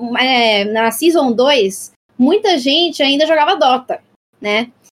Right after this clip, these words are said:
É, o LoL não era assim, ai, né, é um jogo, era um jogo novo e tal. Então, é, o pessoal ainda jogava muito Dota e Heroes of New Earth, que era um moba da época também.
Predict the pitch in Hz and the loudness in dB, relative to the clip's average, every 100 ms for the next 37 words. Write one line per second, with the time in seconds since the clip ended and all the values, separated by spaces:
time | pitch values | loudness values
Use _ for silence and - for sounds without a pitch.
0 | _ 214 226 226 247 247 269 320 302 311 | _ 0 2 4 4 4 2 2 0 2
1 | 311 311 269 240 277 285 262 233 220 240 | 0 0 -2 0 0 0 0 0 0 2
2 | 240 220 233 262 302 294 339 339 381 285 | 2 0 0 0 0 0 0 0 0 2
3 | 311 320 285 277 202 180 - _ _ - | 4 4 2 -2 -2 -4 -8 _ _ -4
4 | 254 294 320 370 359 311 262 269 262 262 | -2 0 0 2 2 2 0 0 -2 -2
5 | 311 320 320 359 359 311 302 302 285 247 | -4 0 0 2 2 2 0 -2 -4 -2
6 | 277 330 339 349 302 339 339 339 330 339 | 0 2 0 2 2 0 2 0 0 -2
7 | 302 294 294 285 302 277 269 254 277 262 | -2 -2 -2 -2 -2 0 0 0 -2 -2
8 | 262 254 254 285 294 254 190 | -2 -2 -4 -6 -4 -4 -4